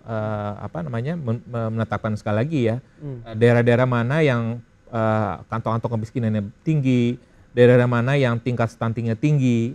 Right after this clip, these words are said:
Speaker 1: itu mungkin yang perlu diprioritaskan dulu ya, sehingga bisa, eh, anggaran tujuh puluh satu triliun tadi
Speaker 2: Hmm.
Speaker 1: itu bisa, eh, mencukupi gitu ya, untuk, untuk bisa, eh, menjawab eh, tantangan tadi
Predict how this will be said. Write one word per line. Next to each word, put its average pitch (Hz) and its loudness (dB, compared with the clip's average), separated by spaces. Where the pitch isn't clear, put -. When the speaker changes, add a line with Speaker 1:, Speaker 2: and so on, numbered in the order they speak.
Speaker 1:
itu 131 -4
mungkin 180 0
yang 170 0
perlu 127 0
diprioritaskan 113 0
dulu 113 2
ya, 104 -2
sehingga 131 2
bisa, 151 2
eh, 117 -2
anggaran 123 2
tujuh 123 -2
puluh 120 -6
satu 117 -6
triliun 117 -2
tadi 110 -2
Speaker 2:
Hmm. 110 -4
Speaker 1:
itu 180 -4
bisa, 117 -4
eh, 107 -2
mencukupi 120 0
gitu 113 -10
ya, 104 -4
untuk, 113 -4
untuk 110 -8
bisa, 123 -4
eh, 107 -8
menjawab 110 0
eh, 98 -10
tantangan 104 -6
tadi 107 -4